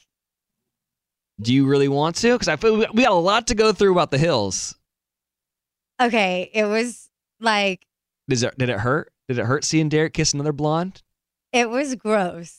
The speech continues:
Speaker 1: Was it?
Speaker 2: Yeah.
Speaker 1: Why?
Speaker 2: I, I don't know if it's just Derek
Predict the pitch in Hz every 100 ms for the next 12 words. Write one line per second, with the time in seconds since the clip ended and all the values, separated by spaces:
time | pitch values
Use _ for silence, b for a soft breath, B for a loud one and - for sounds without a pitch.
0 | _ 123 131 190 240 233 131 - 240 220
1 | 190 180 175 160 185 247 285 170 131 127
2 | - 254 240 - 226 254 269 285 285 285
3 | 247 - 240 196 - 208 196 196 226 262